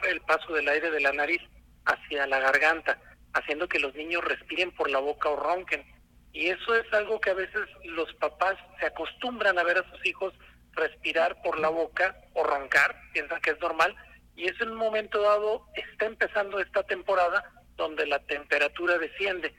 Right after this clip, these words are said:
La nariz sirve para calentar y humedecer el aire,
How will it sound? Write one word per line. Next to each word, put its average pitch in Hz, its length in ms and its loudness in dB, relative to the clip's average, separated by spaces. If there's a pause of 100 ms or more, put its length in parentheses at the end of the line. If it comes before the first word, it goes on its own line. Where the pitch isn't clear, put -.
(280)
La - 80 0
nariz 165 280 -2
sirve 185 200 -2
para 151 180 2
calentar 143 520 0
y 185 60 -4
humedecer 160 440 -2
el 180 120 0
aire, 185 320 2